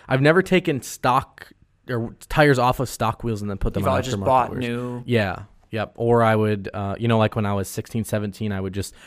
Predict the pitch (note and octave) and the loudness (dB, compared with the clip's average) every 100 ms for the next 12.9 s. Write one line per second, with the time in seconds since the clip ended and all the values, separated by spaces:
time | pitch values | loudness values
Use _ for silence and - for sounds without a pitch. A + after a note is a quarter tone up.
0 | - - - - A2 A2 G#2 - G2+ G2+ | -20 -10 -8 2 2 4 0 0 0 0
1 | F#2+ - - - - F#2 F#2+ G2 G2 F#2+ | -6 -8 -12 -16 -4 0 0 0 -4 -4
2 | G2 F#2+ F#2 G2 F#2 - G2+ G2 F#2 G#2+ | -4 -6 -6 -6 -6 -4 -6 -6 -4 -2
3 | A2+ G#2 G#2 G2 - - G2+ G2 F#2 - | -2 0 -2 -4 -6 -6 -6 -6 -6 -4
4 | G2 F#2+ F#2+ F#2 - - - - F#2+ - | -4 -4 -6 -8 -16 -20 -8 2 2 2
5 | - A#2 G2 F2+ - G2+ G2 F#2 G2 - | -4 -4 -4 -8 -8 -8 -8 -8 -10 -6
6 | G#2+ G2 G2+ G2 - G2+ F#2 A2+ - - | -4 -4 -2 -4 -8 -12 -12 -14 -16 -12
7 | G#3 A#3+ A#3 - A#3+ G#3 A3 G#3 - - | -6 -4 -4 -2 0 0 2 0 0 0
8 | G3 A3 G3+ C#3 C#3 C#3 - C#3+ - - | 2 4 4 2 -2 -6 -8 -10 -14 -18
9 | - - F3 - - - - - _ _ | -16 -12 -12 -10 -12 -12 -16 -16 _ _
10 | _ - - - E3+ F#3 D3+ E3+ A3 E3+ | _ -20 -14 0 2 4 2 2 2 0
11 | A#2 C3+ - - C3 C3+ C3 B2+ A2+ G#2+ | 0 -4 -4 -2 2 4 4 6 6 4
12 | F#2+ G#2+ G#2+ G#2 - F#2+ F#2 - | 4 4 4 2 -2 -4 -4 -10